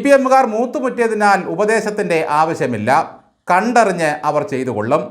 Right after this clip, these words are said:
നാട്ടിൽ നടക്കുന്ന സകല അക്രമങ്ങളെയും ന്യായീകരിച്ചുകൊണ്ട് രാഷ്ട്രീയ പരപീഡന സുഖം അനുഭവിക്കുന്ന ഒരു ഭരണാധികാരിയായി നമ്മുടെ പിണറായി വിജയൻ മാറിയിരിക്കുന്നു. ലൂസിഫറിലെ നെടുമ്പള്ളി സ്റ്റീഫനെ പോലെ "എൻ്റെ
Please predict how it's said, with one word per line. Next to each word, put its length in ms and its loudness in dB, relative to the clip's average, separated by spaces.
നാട്ടിൽ 440 4
നടക്കുന്ന 360 0
സകല 280 2
അക്രമങ്ങളെയും 640 0
ന്യായീകരിച്ചുകൊണ്ട് 800 2
രാഷ്ട്രീയ 520 2
പരപീഡന 500 4
സുഖം 240 0
അനുഭവിക്കുന്ന 580 -2
ഒരു 140 -4
ഭരണാധികാരിയായി 960 2
നമ്മുടെ 320 2
പിണറായി 400 4
വിജയൻ 280 0
മാറിയിരിക്കുന്നു. 640 -2
ലൂസിഫറിലെ 600 2
നെടുമ്പള്ളി 520 2
സ്റ്റീഫനെ 440 -2
പോലെ 260 2
"എൻ്റെ 200 2